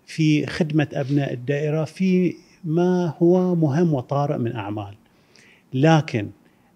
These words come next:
الذهاب بعيدا بأعمال مجلس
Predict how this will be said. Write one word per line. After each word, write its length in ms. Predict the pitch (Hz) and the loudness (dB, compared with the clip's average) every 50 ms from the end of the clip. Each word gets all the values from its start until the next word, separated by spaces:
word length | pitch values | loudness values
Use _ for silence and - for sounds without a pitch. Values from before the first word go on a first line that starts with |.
| _ - | _ -10
الذهاب 800 | 151 127 113 110 110 120 143 135 117 147 165 160 160 151 131 110 | -8 -8 -8 -6 -2 0 0 0 2 0 0 0 -2 -4 -4 -6
بعيدا 580 | - 127 110 - 151 151 147 127 104 101 98 110 123 - _ _ _ _ | -6 -4 -2 0 0 0 0 0 -2 -6 -8 -10 -14 -20 _ _ _ _
بأعمال 720 | - 143 127 135 117 110 123 135 143 143 135 123 107 107 113 147 - _ _ _ _ _ - | -4 -2 -2 -2 -4 -4 -2 -2 0 0 0 -2 -2 -4 -8 -10 -16 _ _ _ _ _ -8
مجلس 760 | 127 123 131 147 147 135 - 135 123 113 101 - - - - | -6 -2 0 0 0 0 -2 -4 -4 -4 -4 -6 -10 -14 -18